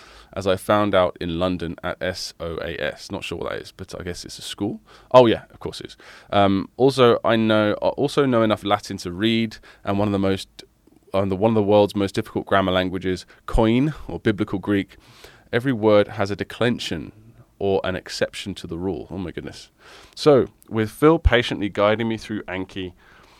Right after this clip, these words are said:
I spend about forty-five minutes a day on pronunciation.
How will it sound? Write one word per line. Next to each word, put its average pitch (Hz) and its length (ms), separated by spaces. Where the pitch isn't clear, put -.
I 98 120
spend 98 400
about 90 300
forty-five 123 600
minutes 104 280
a 92 40
day 90 320
on 85 180
pronunciation. - 880